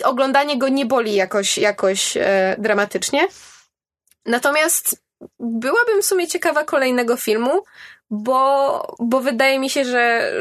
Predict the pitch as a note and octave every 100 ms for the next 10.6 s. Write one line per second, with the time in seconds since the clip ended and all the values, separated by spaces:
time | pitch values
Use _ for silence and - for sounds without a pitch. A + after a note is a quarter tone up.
0 | - - A#3 A#3 A3+ A3 G#3+ A3 A3 G#3
1 | G3+ G#3+ G#3 G#3+ G3 G3+ G3 G3 - -
2 | G3 G#3 F#3+ G#3 G3+ G3+ G3 G3 G3 G3+
3 | - F#3 F#3 F#3 F#3+ F3+ F3+ - F3+ G3+
4 | F#3 F3+ - F#3+ F#3+ - C#4+ A3 D4+ _
5 | - - _ _ - - F#3 F#3 F#3+ -
6 | F#3+ G3 G3+ G3+ G3 F#3+ - G3+ G3 F#3+
7 | F#3 G3 G3 G3 F#3 G3+ - F#3+ F#3+ F#3+
8 | F#3+ - F#3+ G#3+ G#3+ F#3+ F#3+ F#3+ F#3 F#3
9 | - - - - A3+ - G#3 F#3+ F#3 F#3+
10 | G3 G3+ - F#3+ F#3+